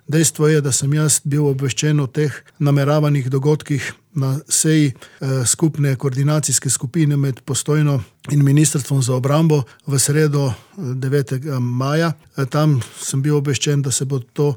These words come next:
streljanje izvajalo. Takoj sem urgiral in nač-, eh, načelniku generalštaba pisal, da naj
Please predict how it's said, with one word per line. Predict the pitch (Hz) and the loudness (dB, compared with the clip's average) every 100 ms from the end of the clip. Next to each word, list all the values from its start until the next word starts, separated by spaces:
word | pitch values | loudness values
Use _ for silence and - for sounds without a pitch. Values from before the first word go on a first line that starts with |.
| - | -4
streljanje | - 143 151 143 135 135 110 - - | -4 0 2 2 2 0 -2 -6 -12
izvajalo. | 196 131 120 143 160 156 127 - - - - | -6 -4 0 2 2 2 0 -4 -20 -20 -8
Takoj | 147 - 165 147 | -4 2 2 4
sem | 147 139 123 - 170 | 2 0 0 -4 -6
urgiral | 139 139 160 147 143 | -2 2 2 4 2
in | 139 110 - _ - _ - | 2 -2 -6 _ -20 _ -4
nač-, | 139 131 - | -2 -2 -2
eh, | 196 139 | 0 0
načelniku | 139 156 151 143 139 | 2 2 2 2 0
generalštaba | 135 139 147 143 - 143 143 131 | 0 0 2 0 0 -2 -2 -2
pisal, | 151 143 139 135 | 0 0 0 0
da | 135 | 0
naj | 147 143 | 0 0